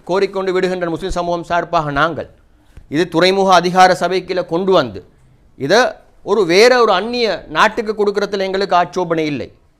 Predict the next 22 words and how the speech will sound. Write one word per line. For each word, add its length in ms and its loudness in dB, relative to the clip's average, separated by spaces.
அது 300 -4
முதலீட்டுகள் 560 2
இந்த 100 -4
நாட்டுக்கு 320 -2
வரத்தான் 320 -2
ஆகணும். 260 -6
நாங்க 200 -4
அப்படி 200 -2
கடும் 280 0
போக்காக 460 0
சிந்திக்கிற 420 -6
இந்த 120 -2
சிந்தனையாளர்கள் 600 0
இல்ல. 180 -2
அப்படி 260 0
இந்தியாவுக்கு 540 4
என்ன 120 -2
சரி 180 0
கொடுக்கணும் 500 2
என்று 140 -4
சார் 240 4
அரசாங்கமோ 580 4